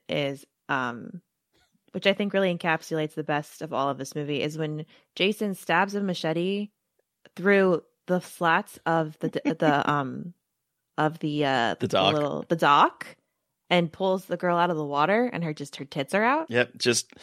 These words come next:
Speaker 2: pulls her
Speaker 1: Wow.
Speaker 2: up just enough to show her tits, and then pause,
Speaker 1: Yeah.
Speaker 2: and back in the water.
Speaker 1: Like, it's just so dumb, but it knows it's dumb.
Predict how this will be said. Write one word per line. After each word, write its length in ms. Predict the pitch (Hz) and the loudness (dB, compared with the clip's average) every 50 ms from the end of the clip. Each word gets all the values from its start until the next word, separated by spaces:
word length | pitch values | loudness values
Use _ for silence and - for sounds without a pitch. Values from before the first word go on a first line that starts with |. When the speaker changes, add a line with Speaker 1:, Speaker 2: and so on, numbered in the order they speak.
| - - - - - _ | -20 -20 -20 -20 -10 _
Speaker 2:
pulls 200 | - 147 151 165 | 0 2 2 4
her 80 | 170 | 4
Speaker 1:
Wow. 80 | 156 156 | 4 4
Speaker 2:
up 120 | 147 151 | 4 2
just 220 | 147 156 151 - - | 2 -2 -2 0 0
enough 280 | 156 147 135 147 - | 2 4 4 2 2
to 120 | - 147 139 | 0 0 0
show 240 | - - - 147 131 | 2 4 2 2 4
her 120 | 139 135 | 2 0
tits, 380 | - - 156 147 160 - - - | 2 2 2 2 2 0 0 2
and 160 | 110 107 107 | 4 4 4
then 360 | 107 113 110 110 110 113 117 _ _ _ _ - _ | 4 4 4 4 2 2 -2 _ _ _ _ -20 _
pause, 580 | - - 135 143 147 151 147 156 160 151 - 190 | -4 0 2 4 4 4 4 2 0 -2 -4 -4
Speaker 1:
Yeah. 60 | 185 185 202 _ _ _ _ _ _ _ _ _ | -4 -10 -18 _ _ _ _ _ _ _ _ _
Speaker 2:
and 100 | - 190 | -8 -4
back 240 | 180 120 131 147 - | 0 0 0 0 -2
in 80 | - 143 | -6 -6
the 60 | 143 | -4
water. 400 | 123 101 92 95 98 98 104 - _ _ _ _ - - | 0 0 0 2 0 -2 -4 -6 _ _ _ _ 2 2
Speaker 1:
Like, 160 | 240 254 269 | 2 4 4
it's 220 | 285 285 - - | 2 0 0 2
just 440 | - 262 269 262 - - - - - _ _ _ _ _ _ _ _ _ _ _ | 4 4 4 4 0 -8 -18 -20 -20 _ _ _ _ _ _ _ _ _ _ _
so 840 | _ - - - - - 214 208 208 208 214 226 240 254 269 294 277 _ _ _ _ _ _ _ _ _ _ _ _ _ _ _ _ | _ -20 -18 -10 -2 2 4 4 6 6 4 4 4 2 0 -2 -6 _ _ _ _ _ _ _ _ _ _ _ _ _ _ _ _
dumb, 500 | - 185 170 165 160 170 196 233 285 - _ _ _ _ _ _ | 0 2 2 4 2 0 -2 -6 -8 -10 _ _ _ _ _ _
but 120 | - 254 | 2 4
it 120 | 240 208 - | 4 4 2
knows 420 | 185 175 170 165 160 160 175 208 | -2 0 2 4 4 4 4 2
it's 180 | 233 233 - - | 0 -4 -4 -4
dumb. 340 | - 269 277 294 311 339 | -4 -2 -2 -2 -6 -10